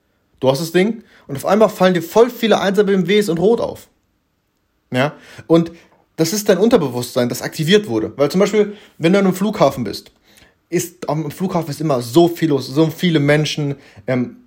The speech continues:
mal Le-, Re-, Leute, die laut reden, mal Leute, die leiser reden, mal Kinder, die rumschreien und dann die Eltern, die die Kinder anschreien, ähm, Durchsagen werden gemacht und so weiter und so fort. Und dann wird eine Durchsage gemacht, dass du doch mal an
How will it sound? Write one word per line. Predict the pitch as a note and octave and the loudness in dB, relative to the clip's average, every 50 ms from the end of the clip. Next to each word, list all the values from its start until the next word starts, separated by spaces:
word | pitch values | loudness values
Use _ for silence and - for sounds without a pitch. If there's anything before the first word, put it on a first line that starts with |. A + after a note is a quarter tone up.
| _ _ | _ _
mal | - C#3 D#3 E3 F3 F#3 F3+ D#3+ C#3+ - C3 | -12 -4 0 2 4 4 4 2 -2 -6 -8
Le-, | C#3+ D3+ D#3+ D#3+ D3+ C#3 C3+ D3 D3 C#3 | -4 0 2 2 2 2 0 -6 -4 -2
Re-, | D#3 F3 | 0 0
Leute, | E3+ D#3+ D#3+ E3 F3 F#3 F3+ E3 | 0 2 2 2 2 2 2 -2
die | D3 C3 B2 | -2 -2 0
laut | D3+ C#3+ C#3+ D#3+ E3 E3 - | 2 4 4 4 4 2 0
reden, | D#3 D3 D3 C#3+ | -2 -2 0 0
mal | D3+ D3+ | 2 2
Leute, | D#3 D#3 E3 D#3 C#3+ | 4 4 2 2 0
die | C#3 | 0
leiser | C3 C3 C3+ C#3+ D3 C#3+ C#3+ C#3 | 2 4 4 4 2 0 -2 -4
reden, | C3+ C#3 C#3 C#3 | -4 -4 -4 -2
mal | C#3+ D3 D3+ D#3 D3 - | 0 2 2 2 0 0
Kinder, | - - G3 G3 F#3+ E3+ | 0 0 2 4 4 4
die | D#3 D3+ | 4 2
rumschreien | C#3+ D3+ D#3 D#3+ D#3 - - D#3+ D3+ D3+ | 2 2 2 2 0 0 0 0 0 0
und | C#3+ C#3+ | 0 0
dann | D3+ D3 | 0 0
die | C#3 B2+ | 0 2
Eltern, | D#3 F3+ F#3 F3 E3 C#3+ | 2 2 2 2 0 -2
die | C#3 D#3+ D#3 C#3+ | -2 -4 -6 -6
die | C3+ D#3 F#3+ F#3+ | -4 -4 -4 -4
Kinder | G3 - G3+ F#3+ F#3 E3 C3 | -2 0 0 2 2 2 0
anschreien, | D#3 D#3 D#3 - - - D#3 D#3+ D#3 D3+ D3+ D3 - _ _ _ _ _ _ - | 0 -2 -4 -4 -4 0 2 2 2 0 -2 -6 -12 _ _ _ _ _ _ -2
ähm, | C#3 D3 C#3+ C3+ B2 A#2 | 0 2 2 0 0 2
Durchsagen | F3 G#3 A3+ G3 - - F3 E3 E3+ E3+ E3 E3 D3+ D3 | 2 4 4 2 2 2 4 4 4 4 2 -2 0 2
werden | D#3+ D#3+ D#3+ D#3 D3+ | 4 4 4 2 0
gemacht | D3 D#3+ D3 D3 - - - - | 0 0 0 -2 -2 -4 -8 -4
und | E3+ G3+ G#3+ G3+ | -2 0 0 2
so | G3 E3+ | 2 2
weiter | D#3 D#3 | 2 2
und | D3 | 0
so | C#3+ C#3 | -2 -4
fort. | - - - - - _ _ _ _ _ _ _ _ _ _ _ _ _ _ _ _ _ _ _ _ _ _ _ _ _ _ - | -6 -8 -10 -10 -12 _ _ _ _ _ _ _ _ _ _ _ _ _ _ _ _ _ _ _ _ _ _ _ _ _ _ 0
Und | F3 D#3 | 2 2
dann | F#3+ F#3+ | 4 4
wird | G#3+ F#3+ | 2 2
eine | F3 | 2
Durchsage | E3 G3+ F#3+ G#3+ G#3 G3 | 2 0 2 2 2 2
gemacht, | G3 F#3+ G3 F#3+ F#3+ - - | 2 2 0 0 0 -4 -4
dass | C#3 D#3 E3 E3 - | 0 2 2 2 2
du | - G3 | 2 2
doch | F#3 F#3 | 4 4
mal | F3+ E3+ | 4 4
an | - D#3+ D#3+ D3 A#2+ | 2 2 0 -2 -6